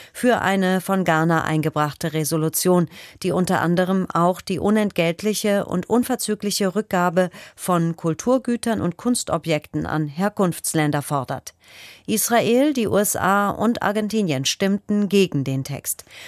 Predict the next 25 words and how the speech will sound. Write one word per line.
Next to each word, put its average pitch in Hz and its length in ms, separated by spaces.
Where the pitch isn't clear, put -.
Deutschland 165 640
enthielt 185 520
sich. - 380
Die 170 60
Resolution 156 720
ist 170 240
rechtlich 170 480
nicht - 240
bindend. 185 480
Die 208 80
Bewertung 196 540
sei 185 180
erfolgt, 180 720
da 151 140
der 156 200
Handel 214 300
mit 202 160
versklavten 175 580
Menschen 170 420
aus 160 200
Afrika 156 640
rassistisch 165 600
begründet 156 520
gewesen 160 400
sei 165 340